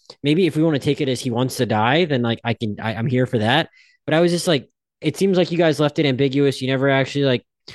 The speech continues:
you know, showed us the body being buried directly." And, like, I just think, like, if they have a cool idea for a movie, they're coming back. So I was not as moved by John Wick dying as I should have been. Uh, did you find that part of it affecting, or are you more in my camp where it's like,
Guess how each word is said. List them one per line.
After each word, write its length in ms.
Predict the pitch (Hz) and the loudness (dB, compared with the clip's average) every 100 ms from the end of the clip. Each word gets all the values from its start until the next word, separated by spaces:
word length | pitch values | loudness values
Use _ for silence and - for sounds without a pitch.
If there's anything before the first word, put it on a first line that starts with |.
| - - | -20 -6
you 80 | 165 | 0
know, 300 | 147 127 110 | 2 2 -2
showed 240 | - 139 | -2 0
us 180 | 139 - | 0 -2
the 220 | 131 123 | -8 -4
body 280 | 123 131 131 | 0 2 2
being 300 | 123 127 113 | 0 0 0
buried 460 | 120 123 127 - - | 0 2 0 -4 -6
directly." 640 | 120 117 - 143 143 139 | -2 -2 0 0 2 2
And, 200 | 120 117 | -2 -4
like, 220 | 120 117 | -4 -4
I 300 | 131 123 110 _ | -2 -2 -4 _
just 200 | - - | -8 -4
think, 240 | 156 135 135 | -2 -2 0
like, 280 | 123 - 110 - - | -2 -2 -16 -16 -8
if 80 | |
they 100 | 127 | 0
have 120 | 143 131 | 0 0
a 20 | |
cool 160 | - | 2
idea 240 | 147 135 135 | 2 2 0
for 80 | 127 | 0
a 40 | |
movie, 200 | 131 127 | 0 0
they're 100 | 117 | 0
coming 280 | 110 127 113 | 0 -2 0
back. 260 | 117 123 | 0 0
So 100 | - | -2
I 60 | 131 | -2
was 200 | 131 151 | 0 0
not 160 | 170 170 | 0 0
as 120 | 117 | -2
moved 300 | 127 139 117 | 0 0 0
by 160 | 120 | -4
John 280 | 117 123 120 | -4 -2 -2
Wick 180 | 117 104 | -2 -2
dying 320 | 120 113 107 | 0 2 2
as 100 | 104 | 0
I 60 | 101 | -2
should 200 | 95 101 | -2 -4
have 60 | 92 | -4
been. 160 | 90 85 - - - | -8 -8 -16 -16 -10
Uh, 240 | 117 120 117 | -2 0 0
did 200 | 135 139 | 0 0
you 100 | 180 | 0
find 440 | 175 165 156 151 - _ - | 2 2 2 -2 -8 _ -2
that 200 | 147 147 | 0 0
part 200 | 151 151 | 0 0
of 80 | 143 | 0
it 80 | |
affecting, 500 | 127 - 175 - 208 | -2 -2 -2 0 -2
or 280 | 160 151 147 | 0 -2 0
are 60 | 143 | 0
you 180 | 143 147 | 2 2
more 140 | 143 | 2
in 80 | 131 | 2
my 160 | 139 | 0
camp 300 | 131 143 127 | 0 -2 -2
where 100 | 120 | -2
it's 140 | 117 120 | -2 -2
like, 140 | 104 | -6